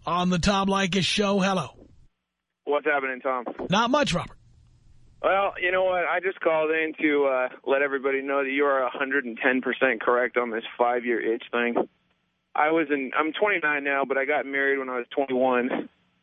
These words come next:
Speaker 2: and this was before I found your show, or I would have never gotten married if I knew what I knew now. But, uh, the, I was thinking back on it, and the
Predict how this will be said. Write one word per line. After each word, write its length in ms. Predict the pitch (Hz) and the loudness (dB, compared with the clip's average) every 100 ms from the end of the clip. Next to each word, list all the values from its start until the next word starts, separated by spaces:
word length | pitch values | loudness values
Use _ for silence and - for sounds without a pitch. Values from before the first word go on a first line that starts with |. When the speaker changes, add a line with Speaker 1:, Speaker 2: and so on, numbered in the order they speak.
| - | -4
Speaker 2:
and 300 | 123 131 131 | 0 0 2
this 80 | 135 143 | 0 0
was 120 | 127 | -2
before 360 | 139 - 143 139 | -2 0 0 0
I 40 | |
found 240 | 143 139 | -2 -2
your 100 | 135 - | -4 -4
show, 220 | 135 127 120 | 0 2 2
or 80 | 123 | 0
I 40 | |
would 120 | 127 | 0
have 80 | 123 | -2
never 260 | 131 127 127 | -4 -2 -2
gotten 240 | 117 120 | -2 -4
married 300 | 117 113 117 | -4 -4 -4
if 680 | - _ _ _ _ _ - | -8 _ _ _ _ _ 0
I 80 | 131 | 2
knew 160 | 135 | 2
what 100 | 127 | 2
I 80 | 120 | 2
knew 160 | 123 117 | -2 -4
now. 320 | 120 110 117 - - - | -2 -2 -6 -10 -14 -16
But, 300 | 104 120 120 - | 0 2 2 2
uh, 220 | 123 117 110 - _ _ _ _ _ _ _ - | 2 2 -2 -8 _ _ _ _ _ _ _ -2
the, 260 | 143 139 123 - - | 0 2 -2 -4 -2
I 60 | |
was 100 | 143 - | -2 0
thinking 260 | 165 156 147 | -2 -2 0
back 220 | 160 165 | 0 0
on 140 | 151 143 | -2 -2
it, 60 | |
and 100 | |
the 60 | 143 | -2